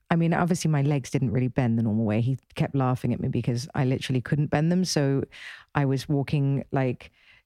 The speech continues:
one, one would fly out to the left and then the other one would fly out to the right. And he kept looking at me like, you know, I'd lost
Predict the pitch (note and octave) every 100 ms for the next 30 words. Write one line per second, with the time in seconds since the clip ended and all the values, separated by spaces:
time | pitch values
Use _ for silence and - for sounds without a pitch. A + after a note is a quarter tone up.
0 | _ D#3+ D3+ C#3+ D3 D#3 D3 D3 - E3
1 | C#3+ C#3 C#3 - - C3 B2+ D3 D3+ C#3
2 | C3+ C3+ C3+ C3 B2+ - D3 C#3 C3+ -
3 | - C#3+ B2+ - D3+ D#3 C#3 D3 D3 C#3+
4 | - C#3 C3 B2+ B2 - C#3+ B2 - C3
5 | B2+ C#3 C#3 A2+ - -